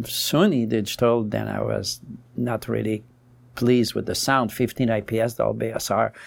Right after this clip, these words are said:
was really, for me, a great way to record a live show and s-, all kind of music. You know, you could leave the dynamic and it was sounding great.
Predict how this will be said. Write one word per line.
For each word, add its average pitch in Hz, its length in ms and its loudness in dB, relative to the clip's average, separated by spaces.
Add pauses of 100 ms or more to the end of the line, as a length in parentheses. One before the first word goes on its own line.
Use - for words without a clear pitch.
(220)
was 113 260 -4
really, 110 540 2
for 101 200 -6
me, 107 200 -2
a 104 80 -8
great 113 480 0
way 120 140 2
to 127 120 -4
record 113 380 0
a - 20 -4
live 104 280 -4
show 107 340 -4
and 113 140 -8
s-, - 280 -14 (400)
all 110 200 2
kind 120 200 0
of 107 60 -6
music. 113 500 -4
You 120 80 0
know, 107 140 -2
you 123 120 -4
could - 160 -6
leave 117 200 -2
the 117 100 -4
dynamic 120 640 -6
and 117 100 -4
it 101 60 -8
was 104 120 -6
sounding 117 320 -6
great. 117 380 -2